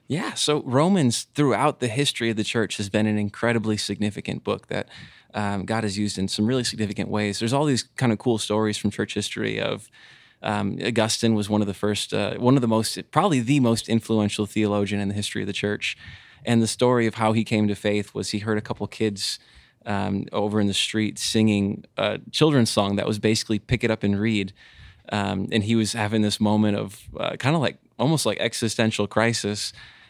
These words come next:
And he heard that song, and there was a Bible nearby, and he picked it up and he read from the book of Romans, and he came to faith and went on to be the most influential theologian in the history of the church. Uh, and then there's other things as well with, with Martin Luther,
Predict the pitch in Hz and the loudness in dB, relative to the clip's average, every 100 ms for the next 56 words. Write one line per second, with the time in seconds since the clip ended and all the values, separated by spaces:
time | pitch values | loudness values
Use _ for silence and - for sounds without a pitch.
0 | - 123 120 113 151 135 90 - 139 143 | 0 4 4 4 4 4 2 2 4 4
1 | 110 101 104 _ _ _ _ _ - 127 | 4 2 -2 _ _ _ _ _ 0 2
2 | 123 117 107 120 127 107 107 101 101 98 | 4 4 4 4 4 4 4 4 4 2
3 | 101 117 - 117 117 - 120 120 120 - | 0 -6 -2 2 2 0 0 2 2 2
4 | 107 110 110 107 - 107 107 104 101 104 | 2 4 2 0 0 0 0 -2 0 2
5 | 104 98 - 104 113 104 101 107 104 101 | 2 0 -2 -2 0 -2 -2 -2 -2 -2
6 | 113 117 113 110 107 101 101 104 - 107 | -2 2 2 0 -2 -2 -2 -4 -4 -6
7 | - 107 101 104 104 107 104 107 107 101 | -2 -4 -2 -8 -6 -2 -2 0 -2 -2
8 | 113 110 107 110 - 107 107 101 107 - | 0 0 0 -4 -4 -4 -4 -4 -4 -4
9 | - - - - - - - 113 107 101 | -8 -10 -20 -20 -20 -20 -4 0 2 2
10 | 131 131 110 110 107 110 101 104 98 104 | 4 4 2 2 2 2 2 0 0 0
11 | 104 107 104 107 107 101 101 101 101 - | -2 -4 -6 0 0 0 0 0 -2 -2
12 | 101 101 | -2 -2